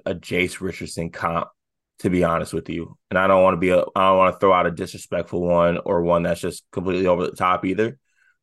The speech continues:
So I asked for an episode to come back with a, a real Jace Richardson comp for you. Um, he, he's like a, he's, he's an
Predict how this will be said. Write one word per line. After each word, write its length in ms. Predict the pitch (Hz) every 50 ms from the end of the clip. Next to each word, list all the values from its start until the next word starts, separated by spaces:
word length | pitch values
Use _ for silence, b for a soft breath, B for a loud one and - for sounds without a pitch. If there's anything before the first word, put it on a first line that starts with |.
| _ _
So 560 | - - 110 101 98 92 87 85 92 - - _ _ _ -
I 120 | 101 101
asked 420 | 90 104 110 113 113 110 - -
for 640 | _ 107 101 98 95 92 92 90 87 85 87 - _ _ _
an 140 | - 101 98
episode 720 | - 107 92 - - - - 95 85 85 82 80 78 - - _ _ _ _ _ _ _ _ -
to 100 | - 95
come 240 | - 107 95 92
back 240 | 87 92 85 85 -
with 160 | - 92 85
a, 240 | 90 92 92 90 - - _
a 100 | 107 95
real 300 | 87 87 101 107 104 95
Jace 320 | 78 - 95 90 85 -
Richardson 440 | 92 87 - - 87 - - 87 85
comp 340 | - - 90 87 85 - - - _ _ _ _ _ _ _ _ _ _ _ _
for 200 | - - 87 90
you. 280 | 90 90 85 85 87 - _ b b b b b b b _
Um, 640 | - 98 101 101 101 98 98 95 95 95 - - _ _
he, 100 | - 131
he's 300 | 135 131 151 170 151 143
like 240 | 180 185 190 190 -
a, 340 | 208 208 190 156 110 90 - _ _ _ _ _ _
he's, 180 | _ - 143 - - _
he's 160 | - 135 165
an 100 | 170 170